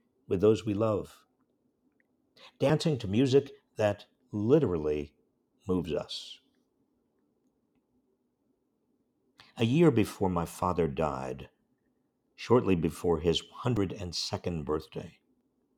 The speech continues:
we took him to the local mall and parked him in his wheelchair just outside a drugstore for just a moment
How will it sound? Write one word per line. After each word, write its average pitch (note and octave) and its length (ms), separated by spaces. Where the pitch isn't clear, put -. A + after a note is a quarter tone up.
we C3 120
took F#3 220
him G2 320
to G2 100
the F#2 100
local F2+ 300
mall D#2+ 600
and F2 200
parked - 320
him D#2+ 200
in E2+ 100
his F#2+ 160
wheelchair D#2+ 600
just F2 280
outside D#2 420
a D#2 40
drugstore D#2+ 680
for - 140
just E3 220
a G2+ 40
moment A2+ 560